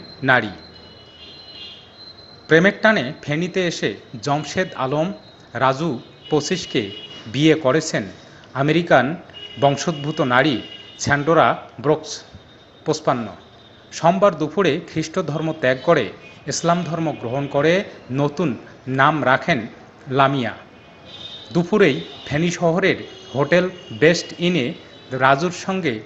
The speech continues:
বিবাহ বন্ধনে আবদ্ধ হন স্যান্ডোরা ব্রুকস। এর আগে গত শনিবার রাতে বাংলাদেশে আসেন তিনি। তিনি আমেরিকার ভার্জিনিয়া শহরের বাসিন্দা। সামাজিক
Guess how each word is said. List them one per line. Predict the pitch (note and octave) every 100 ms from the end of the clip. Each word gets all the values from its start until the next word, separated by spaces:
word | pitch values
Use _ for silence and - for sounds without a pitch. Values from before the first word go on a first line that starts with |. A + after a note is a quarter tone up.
| -
বিবাহ | A#2 C#3 F3 E3 D3+
বন্ধনে | B2 C#3+ C#3+ E3+ C3+ F2+ - - -
আবদ্ধ | C3+ C#3+ D#3 C#3
হন | C3 B2+ C#3+ F#3+ G3 - - - - -
স্যান্ডোরা | - D3+ D#3 E3+ A#2+ - -
ব্রুকস। | A#2+ C#3 A2+ - - - - - - - - -
এর | D3 C#3+
আগে | B2 B2+ D#3+ G#3+ - - -
গত | C#3+ D3
শনিবার | D3+ - D3+ F3 D#3+ G#2 - - -
রাতে | B2 C#3 C#3 C#3+ D3 -
বাংলাদেশে | B2+ C#3+ D#3 E3 -
আসেন | A2+ A#2 D#3 G2+ - - -
তিনি। | D#3 C3 G2+ - - - - - - - - -
তিনি | F#3+ G#3 G#3
আমেরিকার | D3 F3 G3 F#3 C3+ - A2+
ভার্জিনিয়া | A#2 C3+ D3+ F#3 F#3 D#3+
শহরের | - C3 E3 E3+ A#2+ - - -
বাসিন্দা। | - C3 E3 B2+ G#2 - - - -
সামাজিক | - C#3+ C#3+ C#3+